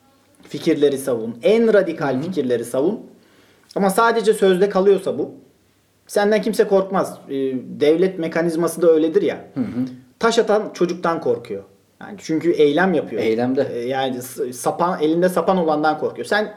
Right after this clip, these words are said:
Speaker 1: en radikal açıklamaları yap.
Speaker 2: Ya,
Speaker 1: Siyaset olarak.
Speaker 2: buradaki o sosyal varlığın,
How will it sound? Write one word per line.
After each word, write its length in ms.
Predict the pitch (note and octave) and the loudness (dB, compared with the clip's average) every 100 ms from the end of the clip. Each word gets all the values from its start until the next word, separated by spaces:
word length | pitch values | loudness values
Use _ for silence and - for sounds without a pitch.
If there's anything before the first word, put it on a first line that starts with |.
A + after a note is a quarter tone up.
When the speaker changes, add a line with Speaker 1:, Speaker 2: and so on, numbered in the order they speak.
| - | 2
Speaker 1:
en 300 | C4+ C#4 B3 | 2 4 4
radikal 360 | A#3+ G3+ G3+ | 4 2 0
açıklamaları 600 | F3 D#3+ - D3 C#3+ B2+ B2 | 0 -4 -4 -2 0 -2 -2
yap. 220 | G#2 - - _ _ _ _ _ _ _ _ - | -6 -10 -20 _ _ _ _ _ _ _ _ -2
Speaker 2:
Ya, 80 | |
Speaker 1:
Siyaset 440 | D#3+ D3+ D3 D3+ C#3+ | 2 2 2 -2 -2
olarak. 360 | B2+ A2+ F#2+ - _ _ | -2 -4 -8 -14 _ _
Speaker 2:
buradaki 420 | D3 D#3+ F3+ F#3+ | -2 0 0 0
o 240 | E3 E3 - | 2 0 -2
sosyal 500 | - D3+ - E3+ D#3+ | -4 -2 2 2 2
varlığın, 540 | D#3 D#3 E3 E3 E3 | 2 2 0 0 -6